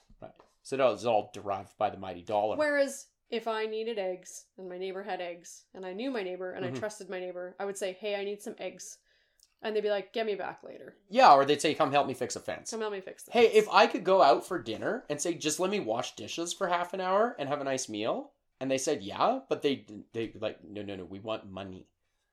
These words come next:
Speaker 1: Yeah, yeah.
Speaker 2: Yeah, and I mean, there's nothing wrong with that.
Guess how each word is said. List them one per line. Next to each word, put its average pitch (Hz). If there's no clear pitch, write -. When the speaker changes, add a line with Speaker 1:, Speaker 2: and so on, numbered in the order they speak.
Speaker 1:
Yeah, 95
yeah. -
Speaker 2:
Yeah, 254
and 214
I 214
mean, 208
there's 185
nothing 190
wrong 185
with 196
that. 277